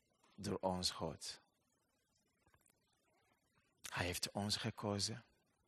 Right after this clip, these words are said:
hij beschermt ons en hij bidt voor ons. Dus alsjeblieft, geef die plekje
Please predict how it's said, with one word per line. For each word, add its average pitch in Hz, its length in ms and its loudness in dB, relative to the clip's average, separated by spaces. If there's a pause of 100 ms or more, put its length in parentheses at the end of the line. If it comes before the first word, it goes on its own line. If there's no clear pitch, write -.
(560)
hij - 240 2
beschermt 101 600 2
ons 104 520 -2 (640)
en 95 140 -2
hij 87 300 0
bidt 92 240 -2
voor - 220 -6
ons. - 480 -8 (1600)
Dus 101 560 4
alsjeblieft, 90 920 4 (1400)
geef 107 380 10
die 104 160 4
plekje 101 640 6